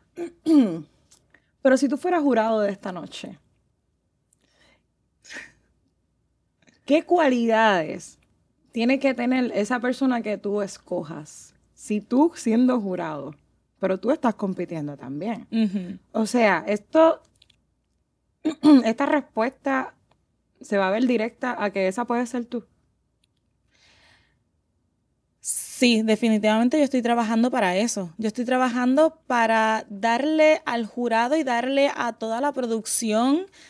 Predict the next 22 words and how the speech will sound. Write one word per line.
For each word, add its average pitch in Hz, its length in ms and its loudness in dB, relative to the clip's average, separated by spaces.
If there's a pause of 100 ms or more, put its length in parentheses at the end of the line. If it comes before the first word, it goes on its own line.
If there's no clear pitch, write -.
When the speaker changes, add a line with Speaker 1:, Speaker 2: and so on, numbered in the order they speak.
(100)
Speaker 2:
de, 214 480 2
de 208 120 2
Guapa 202 340 2
y - 20 2
de 285 120 4
Miss 220 180 -2
Universe 247 320 -2
Puerto 254 260 -2
Rico 233 300 0
lo 247 160 -2
que 202 180 -2
ellos 302 200 0
están 220 280 -4
buscando. 208 640 0 (360)
Más 233 220 0
allá 320 160 4
de 330 100 6
mi 302 120 2
benefi-, 254 440 0
de 226 180 -2
mi 220 100 0
beneficio 214 800 0